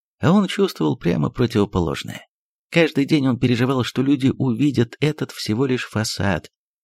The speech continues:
за которым скрывается его настоящая сущность. На встречах он боялся, что выставит себя полнейшим идиотом. Он представлял, что все вокруг профессионалы своего дела — что у них нет никаких комплексов,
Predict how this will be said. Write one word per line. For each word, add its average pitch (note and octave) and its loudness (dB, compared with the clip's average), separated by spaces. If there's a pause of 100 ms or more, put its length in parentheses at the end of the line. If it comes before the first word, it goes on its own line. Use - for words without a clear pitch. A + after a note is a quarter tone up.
(140)
за G2 0
которым E3 0
скрывается D3 0
его B2 0
настоящая F#2 0
сущность. - -10 (720)
На G2+ 4
встречах - 2
он F#2+ 4
боялся, F#2 0
что - -4
выставит F#2 -2
себя A#1+ -2
полнейшим F2+ 0
идиотом. A#2 -4 (680)
Он A2 0
представлял, C3+ -2
что A#2 -4
все E3+ 2
вокруг D#3 -2 (220)
профессионалы C#3+ 0
своего B2 0
дела — G2+ 2 (380)
что - -2
у B2+ 4
них C#3+ -2
нет C3 0
никаких C3 -2
комплексов, - -4